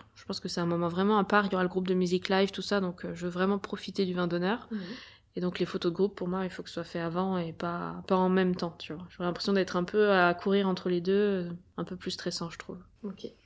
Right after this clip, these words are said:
Speaker 1: Euh, donc ensuite, vin d'honneur sur la terrasse, dix-huit heures, vingt heures à peu près. Les invités vont ensuite dans la salle du dîner.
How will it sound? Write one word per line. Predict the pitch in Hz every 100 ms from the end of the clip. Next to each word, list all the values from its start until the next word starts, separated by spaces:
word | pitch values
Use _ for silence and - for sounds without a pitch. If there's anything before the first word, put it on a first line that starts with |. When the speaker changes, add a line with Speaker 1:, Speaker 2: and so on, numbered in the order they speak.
| -
Speaker 1:
Euh, | 185 180 180 180 180
donc | 180 190
ensuite, | 202 208 160 170
vin | 202 233
d'honneur | 240 220
sur | - 202
la |
terrasse, | 190 180 190 233 262 262 - - 285 277 277
dix-huit | 220 208 196 190
heures, | 180
vingt | 170 165 208
heures | 220
à |
peu | 220 180
près. | - 220 254 285 -
Les | 202 196
invités | 190 190 196 196 196
vont | 180 175
ensuite | 175 170
dans | 170
la | 160
salle | 165
du | 160 165
dîner. | 170 190 247 262 262 269